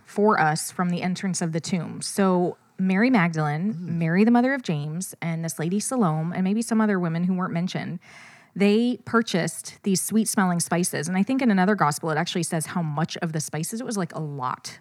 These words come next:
Speaker 1: of spices. So not only costly, but also heavy and burdensome to try to take. And they were going to prepare Jesus' body 'cause there hadn't been time to do that how they normally would.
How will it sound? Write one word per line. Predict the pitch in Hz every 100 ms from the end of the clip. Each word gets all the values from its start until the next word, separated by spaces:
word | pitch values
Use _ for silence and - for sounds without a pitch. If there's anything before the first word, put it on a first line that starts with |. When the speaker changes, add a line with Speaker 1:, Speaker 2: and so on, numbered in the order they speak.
| -
Speaker 1:
of | 156
spices. | - 123 - - 113
So | - 170
not | 170 180
only | 196 180 160
costly, | - 160 151 - 269 294
but | 247 165
also | 156 - 147
heavy | 139 165 156 240 320 - - - -
and | 175 170 151 _
burdensome | 170 180 233 262 320 339 359
to | -
try | - 165
to | 160
take. | - 180 - - - - _ -
And | 180 170 165
they | 175
were | 170
going | 170 185 196
to | 190
prepare | - 175 190 180 180
Jesus' | 170 160 151
body | 190 233 202
'cause | 170
there | 156
hadn't | 156 156 156
been | 147
time | 139 156 151 151 151 _ -
to | 175
do | 165 214
that | 170 139
how | 170
they | 165
normally | 160 156 160 160
would. | 180 269 151